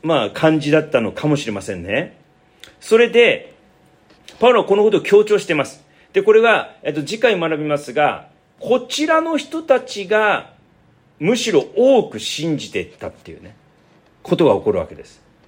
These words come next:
ユダヤ人たちも信じたんですけれども、この神を恐れる人々、イエス、異邦人が信じていったっていうことが、これ起こります。そしてエルサレムに住む人々と、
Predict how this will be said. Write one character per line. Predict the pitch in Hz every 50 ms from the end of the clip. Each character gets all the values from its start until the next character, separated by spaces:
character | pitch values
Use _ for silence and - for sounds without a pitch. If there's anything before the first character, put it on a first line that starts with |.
| _ _ _
ユ | 156 202
ダ | 208 277
ヤ | 302 302
人 | 302 285
た | 254 214
ち | 208
も | 185 160
信 | 147 - 190 185
じ | -
た | 185 170
ん | 156
で | 139 131
す | -
け | - 143
れ | 120
ど | 107 127
も、 | 147 170 160 131 92 80 - - _ _ _ _ _ _ _ _ _ _ _ _ _ _ _
こ | - 165
の | 165 165 156 147 - - - _ _
神 | - 220 247 254 233
を | 190 -
恐 | - 151 156 151 - 214 220
れ | 220 226 214
る | - 208 208 196 - - - _ _ _ _
人 | - - - - - 202 185 147
々、 | 165 - - 101 90 92 - -
イ | - 151 175 208
エ | 220 214
ス、 | 214 - - - - - _ _ _ _ _ _ _
異 | 190 190 202
邦 | - 247 277 277 269 220
人 | 190 202 202 202
が | 196 208 190
信 | 185 - - 170 165 147
じ | 147 -
て | - 110
い | 104
っ | -
た | - - 107
っ | 104
て | - - 110
い |
う | 101
こ | -
と | - 127
が、 | 139 180 185 147 95 80 - - _ _ _ _ _ _ _ _ _ _ _ _ - - 113
こ | - 123
れ | -
起 | - 139 123
こ | - 131
り | 117 107
ま | 95 90
す。 | - - - _ _ _ _ _ _ _
そ | _ - - - 214
し | 214 208 -
て | - - 226 226 226 - -
エ | 165 180
ル | 190 254 269 262
サ | - - 254 254
レ | 254 254
ム | 254 240 226
に | 196 175 160 143
住 | 147 - - - 196 202
む | 202 175 147
人 | - - - 151
々 | 120 117 - 98
と、 | 85 - 123 113 87 69 - -